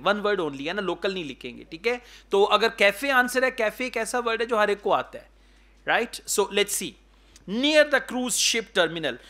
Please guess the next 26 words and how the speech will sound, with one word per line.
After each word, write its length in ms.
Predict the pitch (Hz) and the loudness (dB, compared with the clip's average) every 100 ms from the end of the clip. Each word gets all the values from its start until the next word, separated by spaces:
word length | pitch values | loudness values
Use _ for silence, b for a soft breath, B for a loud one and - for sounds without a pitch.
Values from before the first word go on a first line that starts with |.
| b | b
और 120 | 180 202 | 0 2
ये 200 | 233 240 | 2 0
जो 220 | 208 247 | 0 -2
जगह 300 | 170 196 269 | 0 2 2
है, 300 | 320 240 233 | 4 2 2
जहां 280 | 208 214 240 | 0 -2 -2
से 140 | 247 | 0
आपको 340 | 208 - 233 | 0 0 -4
साइकिल्स 580 | 220 190 175 - 226 220 | 0 0 0 0 -4 -4
किराए 340 | - 185 170 202 | -4 0 0 0
पे 140 | 262 | -2
मिलेंगी, 500 | 240 190 196 208 254 b b 180 | -2 -2 -2 -4 -6 b b -2
वो 100 | 240 | -2
क्रूज 360 | 240 262 285 | 0 -2 0
शिप 260 | - 254 247 - | 0 -2 -2 -2
टर्मिनल 380 | 208 202 220 | -2 -2 -2
के 240 | 220 208 226 | -2 0 -2
पास 580 | 240 _ 160 135 - - | -2 _ 2 2 -2 -8
है। 100 | 104 _ _ - | -12 _ _ -4
अब 100 | 156 151 | -2 2
देखते 240 | 190 214 | 0 0
हैं 80 | 214 | -6
उस 60 | |
जगह 200 | 175 175 | -2 -2
का 120 | 185 180 | -2 -2
नाम 300 | 139 135 | -4 -4